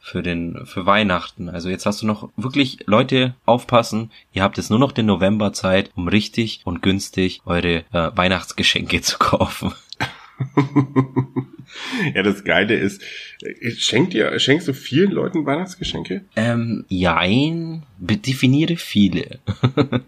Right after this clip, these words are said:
Speaker 2: Naja, viele finde ich, wir haben früher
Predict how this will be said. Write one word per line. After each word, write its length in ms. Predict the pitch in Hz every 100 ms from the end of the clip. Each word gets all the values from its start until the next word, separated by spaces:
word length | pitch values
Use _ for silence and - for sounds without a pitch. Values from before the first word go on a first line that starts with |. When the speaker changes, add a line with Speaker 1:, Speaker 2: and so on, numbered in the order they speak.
| - - - - - -
Speaker 2:
Naja, 260 | 95 98 113
viele 400 | - 131 151 165
finde 220 | 151 147
ich, 100 | 127
wir 80 | 110
haben 160 | 110
früher 800 | 107 - 117 127 143 139 120 -